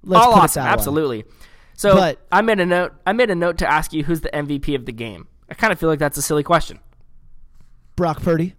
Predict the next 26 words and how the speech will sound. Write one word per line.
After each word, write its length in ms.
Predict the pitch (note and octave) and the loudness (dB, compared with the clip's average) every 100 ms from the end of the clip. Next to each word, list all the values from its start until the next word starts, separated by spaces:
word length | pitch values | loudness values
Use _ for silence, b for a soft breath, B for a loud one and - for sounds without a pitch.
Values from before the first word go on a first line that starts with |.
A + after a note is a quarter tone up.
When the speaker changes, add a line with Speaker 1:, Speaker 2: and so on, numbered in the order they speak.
| _ _ - | _ _ -4
Speaker 1:
Uh, 220 | F#3 E3+ | -2 -2
it's 100 | F3+ | -6
probably 280 | - G#3+ D3+ | -4 -4 -4
Debo. 380 | C3+ C3+ C#3 D#3 - | -8 -8 -10 -12 -4
Gotta 220 | A3 D#3+ | 0 0
be 120 | C3+ | -2
Debo. 420 | C3+ C3+ C3 D#3 - - _ _ _ _ _ - - _ - _ | -2 -2 -2 -6 -12 -20 _ _ _ _ _ -20 -20 _ -20 _
Speaker 2:
But, 220 | C4+ C4+ B3+ | 2 2 0
I 100 | B3 | -2
mean, 260 | C4 A#3 - _ _ _ _ _ _ _ _ _ _ _ | -4 -8 -16 _ _ _ _ _ _ _ _ _ _ _
I, 140 | G#3+ G#3+ | -2 0
like, 220 | F#3+ - | -2 -6
yeah, 400 | G#3+ F#3 C3+ - _ | -4 -2 -2 -6 _
I, 120 | F#3+ G3 | -8 -6
th-, 140 | C3 | -8
I 60 | G3 | -8
think 160 | A#3+ | -8
it 100 | G#3+ | -4
is 120 | G3 C#3+ | -4 -2
Debo, 420 | E3 D#3+ C#3 C3+ | -2 0 0 0
but 160 | D#3+ | -4
you, 180 | E3 F#3 - | -4 -8 -4
like, 240 | D#3+ C#3 | -6 -4
Brock's 300 | G#3 D4+ - | -2 -2 -2
stat 340 | - D3+ D#3 | -4 -2 0
line, 260 | A3+ C4 D#4 | 0 0 -2